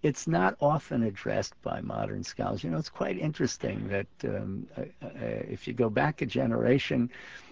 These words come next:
and look at the leading scholars, um, flourished in the middle of the twentieth century or the earlier part of the twentieth century, they were often,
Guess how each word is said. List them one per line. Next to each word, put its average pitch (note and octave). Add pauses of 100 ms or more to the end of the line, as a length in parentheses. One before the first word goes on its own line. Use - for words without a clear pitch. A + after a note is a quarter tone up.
(140)
and A#2
look B2
at -
the -
leading A#2+
scholars, A2
um, G#1
flourished -
in G1+
the -
middle A#2+
of B2
the A#2+
twentieth A#2
century A2
or -
the -
earlier A#2+
part -
of A2
the A2+
twentieth -
century, B2+
they C3+
were C3
often, B2